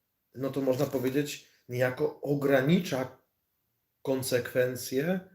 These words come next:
tego zła potężnego, które i tak już następuje, że on zdradza żonę.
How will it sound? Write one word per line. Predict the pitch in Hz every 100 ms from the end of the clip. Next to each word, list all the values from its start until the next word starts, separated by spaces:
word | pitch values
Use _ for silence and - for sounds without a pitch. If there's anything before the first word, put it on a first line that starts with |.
| _ _ -
tego | 131 135
zła | 120 120 120 143 156 -
potężnego, | 127 131 127 120 117 123
które | 123 127 123
i |
tak | 123 185
już | 156
następuje, | 127 107 - 113 101 104 - - _ _
że | - 123
on | 123
zdradza | 117 110 104 113
żonę. | 123 160 110 87